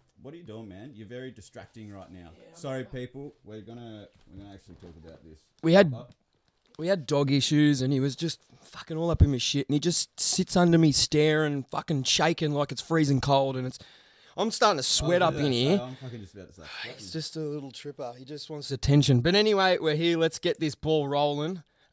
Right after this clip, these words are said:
Speaker 2: Um, how do we get out of this? Well, firstly, I think the, I think the biggest thing is to work out why you're in a rut.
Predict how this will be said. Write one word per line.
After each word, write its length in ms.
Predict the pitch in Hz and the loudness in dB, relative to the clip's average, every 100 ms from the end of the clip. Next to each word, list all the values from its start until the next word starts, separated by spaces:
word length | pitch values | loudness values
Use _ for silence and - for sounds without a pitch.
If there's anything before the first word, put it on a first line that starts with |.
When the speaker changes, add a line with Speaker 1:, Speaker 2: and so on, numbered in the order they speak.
| - | -4
Speaker 2:
Um, 460 | 175 175 180 151 - _ _ _ _ _ _ _ _ _ _ _ _ _ _ _ - | 0 0 -2 -6 -14 _ _ _ _ _ _ _ _ _ _ _ _ _ _ _ -4
how 140 | 208 | 2
do 60 | 208 | 2
we 80 | |
get 180 | 180 190 | 6 8
out 160 | 175 165 | 8 8
of 60 | |
this? 260 | 160 156 - - - | 4 2 -2 -8 -2
Well, 240 | 190 202 | 0 0
firstly, 540 | - 214 220 220 208 180 | 2 0 0 4 6 8
I 80 | 180 | 10
think 220 | 180 - _ _ _ | 10 6 _ _ _
the, 200 | 175 156 - - - | -6 -6 -8 -20 -6
I 140 | 156 175 | 2 6
think 200 | 185 160 | 8 8
the 80 | 143 | 8
biggest 300 | 147 139 139 | 4 4 4
thing 180 | 143 | 6
is 140 | 139 117 | 6 4
to 80 | 135 | 4
work 280 | 131 131 | 6 6
out 160 | 135 123 | 4 2
why 220 | 113 120 | 4 4
you're 160 | 135 139 | 4 2
in 80 | 139 | 0
a 40 | |
rut. 220 | 147 160 | 0 -2